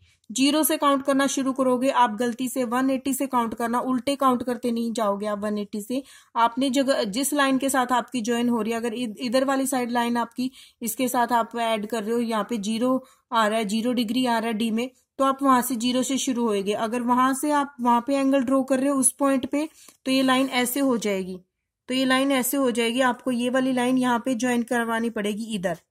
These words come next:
इधर वाली लाइन के साथ आपको ये लाइन ज्वाइन करवानी पड़ेगी, तो फिर आपका एंगल इधर बनेगा। इधर फिर आपने ज़ीरो से, ये वाली ज़ीरो से शुरू होना है। हाँ जी, फिर इस वाली ज़ीरो से शुरू होएगी। अब आपने कहाँ से शुरू होना है? यहाँ पे अगर आप डी को रखते हो,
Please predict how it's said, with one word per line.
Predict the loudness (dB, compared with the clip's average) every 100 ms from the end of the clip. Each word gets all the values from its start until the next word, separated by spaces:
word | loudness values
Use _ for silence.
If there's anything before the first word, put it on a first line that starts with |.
| _ _ _ _ -8
इधर | -2 2 4
वाली | 4 2
लाइन | 2 0
के | 0
साथ | 0 0 0
आपको | -2 0 0
ये |
लाइन | 0 -2 -4
ज्वाइन | -4 -4
करवानी | -4 -4 -2 -4
पड़ेगी, | -4 -4 -2 -2
तो | -4
फिर | -4 0
आपका | -2 -2 -4
एंगल | -2 -2 0
इधर | 0 0
बनेगा। | 0 -2 -4 -10 -14 _ _ _ _ -4
इधर | 4 6
फिर | 6 4
आपने | 4 4 2 0
ज़ीरो | 0 -2
से, | -2 -2
ये | -2
वाली | -2 -2
ज़ीरो | -2 -4 -2
से | -2 -4
शुरू | -6 -6 -6
होना | -6 -8
है। | -14 _ _ _ _ _ _ _ _ _ _
हाँ | -6 -6
जी, | -6 -4
फिर | -2 0
इस | 2
वाली | 2 2 0
ज़ीरो | 0 0
से | 0 -2
शुरू | -2 -2
होएगी। | 0 0 -2 0
अब | 0 0 0
आपने | -2 -4
कहाँ | -4 -4 -4
से | -6
शुरू | -8 -6 -4
होना | -4
है? | -2
यहाँ | -2 -4 -6
पे | -8
अगर | -6 -6 -6
आप | -6
डी | -6 -8
को | -6
रखते | -8 -8 _ -4
हो, | -4